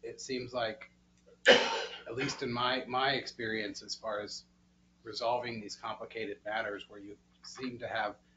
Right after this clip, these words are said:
two, three, four, five conflicting statutes, not in, not to even mention the fact that the ordinance contemplates a veto power that doesn't mention appropriation like twelve dash three zero zero three, that you actually have to do the work, and the ju-,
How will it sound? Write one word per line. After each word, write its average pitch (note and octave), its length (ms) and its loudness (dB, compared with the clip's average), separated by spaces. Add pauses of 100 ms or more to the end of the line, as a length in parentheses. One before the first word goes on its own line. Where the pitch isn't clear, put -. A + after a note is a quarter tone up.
(320)
two, C3+ 260 -2
three, A#2+ 420 -4
four, A#2 400 -4
five C3 340 0
conflicting A2 600 -12
statutes, A2 600 -6
not A#2 160 -2
in, G2+ 120 -8 (220)
not B2+ 240 -6 (100)
to A#2+ 100 -10 (120)
even G#2+ 200 -12
mention B2 440 -4
the A2 60 -6
fact A2+ 300 -4
that - 120 -20
the G#2 120 -18
ordinance A#2+ 460 -4
contemplates - 800 -12 (420)
a A2 100 -4
veto G#2+ 520 -2 (480)
power G#2 440 2 (160)
that G#2+ 220 -10
doesn't A#2+ 340 -2
mention C3 320 -2
appropriation G2+ 720 -8
like F#2+ 160 -12
twelve G2+ 260 -12
dash G2 280 -10 (180)
three A2 160 -12
zero G2+ 220 -14
zero G2 240 -12
three, G#2 400 -8 (420)
that A#2 120 -8
you B2+ 120 -2
actually B2+ 300 0
have C3+ 320 0
to - 80 -20
do A#2+ 160 -2
the G2+ 80 -4
work, G2+ 480 -2 (380)
and A2+ 120 -4
the G#2 60 -6
ju-, C3+ 160 0